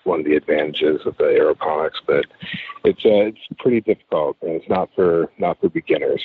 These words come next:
that's for sure. And it's not for, not for a home grower. It's, you need to have a facility dedicated to it. You can keep the sanitation,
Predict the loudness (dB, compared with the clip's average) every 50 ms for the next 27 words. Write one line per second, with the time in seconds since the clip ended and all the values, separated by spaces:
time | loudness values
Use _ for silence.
0 | -2 0 0 0 0 -4 -4 -4 -2 0 2 2 2 2 0 -2 -2 -2 -2 0
1 | 0 0 0 0 -2 0 0 -2 -2 -2 0 0 2 2 0 -2 -6 _ _ _
2 | -4 -4 -2 -2 -2 0 0 0 0 0 -2 -2 -4 -2 0 0 2 2 4 2
3 | 2 2 0 -2 -6 -14 -14 -14 -16 _ _ _ -6 -2 -2 0 0 0 0 0
4 | 0 0 0 0 -2 -2 -4 -6 -12 -8 -2 0 2 2 2 2 0 0 2 2
5 | 2 2 0 0 0 0 0 0 -2 -4 -4 -2 0 2 2 0 -2 _ _ _
6 | _ _ _ _ _ _ _ _ _ _ _ _ _ _ -4 -2 -2 -2 -2 -2
7 | 0 0 0 2 2 2 4 4 2 2 -2 -6 -12 -20 -16 _ -6 -2 -2 -2
8 | -2 -2 -2 0 0 0 0 0 -2 -4 -6 -8 -8 -12